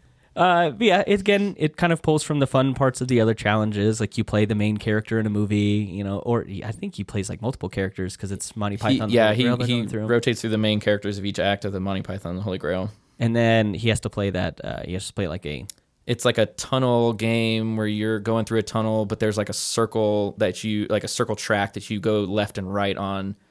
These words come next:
Speaker 2: you have to, like, avoid obstacles and shoot bad guys, and you have to
Speaker 1: Oh, yeah. Okay, so he's playing, like, a, an arcade cabinet.
Speaker 2: Yep.
Speaker 1: He beats it. He gets moved on to, teleported into another room with all the consoles, which, again,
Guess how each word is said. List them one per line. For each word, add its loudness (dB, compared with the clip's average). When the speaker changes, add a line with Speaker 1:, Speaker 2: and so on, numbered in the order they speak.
Speaker 2:
you -4
have -2
to, 2
like, 0
avoid 2
obstacles -2
and -6
shoot -6
bad -2
guys, -2
and -8
you -6
have -10
to -4
Speaker 1:
Oh, 4
yeah. 0
Okay, 0
so -2
he's 0
playing, 2
like, 0
a, 0
an 2
arcade 0
cabinet. 0
Speaker 2:
Yep. 2
Speaker 1:
He -2
beats -2
it. 2
He -20
gets -4
moved -4
on 0
to, -2
teleported -2
into -4
another 2
room 2
with 0
all 4
the 0
consoles, -2
which, -4
again, 0